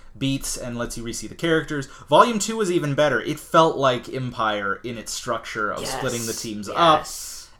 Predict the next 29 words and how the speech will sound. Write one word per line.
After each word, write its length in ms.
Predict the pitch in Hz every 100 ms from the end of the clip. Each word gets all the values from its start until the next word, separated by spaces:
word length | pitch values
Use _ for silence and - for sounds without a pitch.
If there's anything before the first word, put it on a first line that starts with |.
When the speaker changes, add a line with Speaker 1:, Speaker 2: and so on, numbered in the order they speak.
| -
Speaker 1:
and 160 | 117
having 280 | 110 123 120
a 20 | 110
big 180 | 104
showdown 460 | 98 113 104 98 95
at 80 | 82
the 140 | 101 -
end. 440 | 175 160 147 143 135
Speaker 2:
And, 560 | - 120 208 131 131 - - -
you 100 | 127
know, 200 | 117 104
Luke 220 | 101 104 -
searched 300 | 107 92 -
for 100 | 90
the 100 | 85
Jedi 340 | 90 92 90
Temple 600 | - 92 90 92 92 90
and 100 | 90
all 140 | 90 90
this 140 | 87
stuff 120 | 180
Speaker 1:
Yeah, 280 | 214 156 139
and 100 | 147
the 40 |
Speaker 2:
going 120 | 147 147
on. 60 | -
Speaker 1:
issues 280 | 156 139
that 140 | 117 131
show, 400 | - 127 120 117